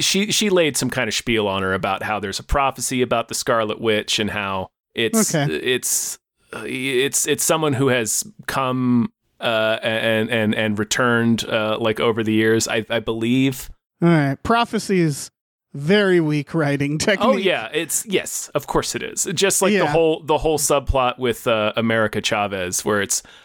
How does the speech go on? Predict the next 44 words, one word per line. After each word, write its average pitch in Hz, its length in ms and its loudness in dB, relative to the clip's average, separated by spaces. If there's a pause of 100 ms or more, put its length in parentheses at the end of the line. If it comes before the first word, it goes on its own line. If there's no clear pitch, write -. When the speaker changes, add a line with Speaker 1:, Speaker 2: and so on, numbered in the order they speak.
(160)
Speaker 1:
"I 120 120 -4
can't 139 240 -4
control, 147 320 2
Speaker 2:
God. 131 100 -2
Speaker 1:
I 131 120 -2
can't 175 220 -2
control 151 320 0
my 135 160 2
power." 131 460 0
She 147 200 -2
learns 147 420 2
nothing 147 480 2
about 120 240 0
having 117 280 -4
to 110 80 -2
control 113 420 0
her 110 100 4
power 104 480 0 (240)
and 127 160 2
is 127 80 0
just - 280 0
able 139 300 0
to 123 160 0
control 120 460 0
her 110 100 2
power 107 400 -2
when 104 200 0
the 104 40 4
movie 101 260 4
needs 98 220 0
her 107 60 -2
to 98 100 0
control 101 340 -2
her - 100 -4
power. - 360 -4 (160)
Speaker 2:
Yeah. 196 600 2 (100)
On, 254 280 0
on 294 200 0
that 302 180 -2
subject, 226 460 0
I 214 80 2
wanna 339 240 4
pinpoint 240 580 -2
why 170 500 4